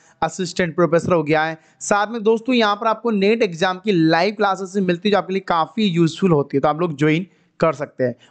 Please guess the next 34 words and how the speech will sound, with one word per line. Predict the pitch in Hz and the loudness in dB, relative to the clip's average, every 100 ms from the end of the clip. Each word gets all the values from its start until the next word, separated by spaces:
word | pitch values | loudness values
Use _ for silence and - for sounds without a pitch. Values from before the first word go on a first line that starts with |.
| - | -2
और | 165 | 0
गाइस | 196 196 | 0 0
जिन्होंने | 214 208 | -4 -2
अब | 214 | -2
तक | |
फिलर | 202 196 196 | 0 2 0
फॉर्म | 202 190 | 0 -2
ऐप | 180 | -2
डाउनलोड | 170 175 180 185 | -2 -2 -2 -2
नहीं | 175 | -2
किया, | 185 | -2
फिलर | 170 165 147 | 0 0 0
फॉर्म | 143 143 | 0 -2
ऐप | 135 131 | -2 -2
डाउनलोड | 131 156 175 | 0 0 0
कीजिए। | 185 160 202 | -2 0 0
सभी | 214 165 175 | 0 -2 0
सोशल | 185 190 185 220 202 | 0 0 0 -2 0
मीडिया | 185 185 | 0 0
के | 180 | 0
लिंक | 160 175 180 | 0 0 0
मैंने | 165 165 165 - _ _ - | 0 0 -4 -10 _ _ -4
वीडियो | 143 170 170 | 0 2 2
में | 160 147 | 2 2
दे | 143 | 2
दिए, | 165 | 2
वहाँ | 170 151 | 0 0
से | 160 | -2
आप | 147 | -2
लोग | 143 | 0
ज्वाइन | 139 151 208 _ _ - | 0 0 -2 _ _ -2
कर | 180 156 | 0 0
सकते | - - | -6 -10
हैं। | 107 | -12